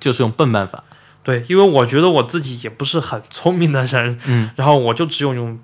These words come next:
Speaker 2: 笨办法，简单的方法，
Speaker 1: 嗯。
Speaker 2: 但是我也觉得是最有效的方法
Speaker 1: 嗯。
Speaker 2: 去解决它。
Speaker 1: 我们刚刚说的更多的精力是指刷题吗？
Speaker 2: 嗯，我觉得这也是一种办法。
Speaker 1: 是一种，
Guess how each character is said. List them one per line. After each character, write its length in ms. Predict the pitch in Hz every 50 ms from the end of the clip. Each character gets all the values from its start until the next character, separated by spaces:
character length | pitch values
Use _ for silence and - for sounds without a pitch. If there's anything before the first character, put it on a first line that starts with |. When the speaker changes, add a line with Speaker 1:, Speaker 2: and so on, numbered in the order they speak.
| _ _
Speaker 2:
笨 200 | 190 185 165 151
办 180 | 151 131 120
法， 160 | 120 110 - -
简 240 | - - 123 110 110
单 140 | 151 160
的 100 | 160 143
方 200 | 127 - 127 127
法， 120 | 123 117 120
Speaker 1:
嗯。 120 | 117 107 113
Speaker 2:
但 160 | 180 175 151
是 160 | 147 143 135
我 240 | 127 120 120 110 135
也 100 | 151 143
觉 260 | - - - 104 104
得 120 | 135 170 165 160
是 180 | - - 165
最 160 | 143 - 160
有 80 | 139 - -
效 200 | - - 151 135
的 80 | 117 101
方 240 | - - 113 113 117
法 120 | 117 -
Speaker 1:
嗯。 80 | 113 101 98 - _
Speaker 2:
去 140 | - - 117
解 160 | 120 - - -
决 80 | - -
它。 140 | - - - - _ -
Speaker 1:
我 180 | - 123 113
们 120 | 110 113 120
刚 160 | 147 151 160
刚 160 | 165 165 165
说 180 | 160 - 170 160
的 80 | 131
更 240 | 110 - 151 127 113
多 140 | 117 127 123
的 100 | 117 110
精 260 | - - 135 139 143
力 220 | 147 147 120 101
是 300 | 101 - - - 135 117
指 200 | - - - 85
刷 280 | 80 - - 117 120 131
题 240 | 123 - - 85 87
吗？ 180 | 98 107 120 - _ _ _ _ _ _ _ _ _ _ _ _ _ _ _ _ _ _ _ _ _ -
Speaker 2:
嗯， 220 | 160 160 160 156
我 100 | 147 143
觉 120 | 127 175 202
得 40 |
这 160 | - - 285 240
也 80 | 151
是 160 | 131 - 143
一 40 | 139
种 180 | 127 117 104 110
办 180 | 120 120 113
法。 180 | 113 - - - -
Speaker 1:
是 180 | - - 170
一 80 | 147 123
种， 160 | 117 - -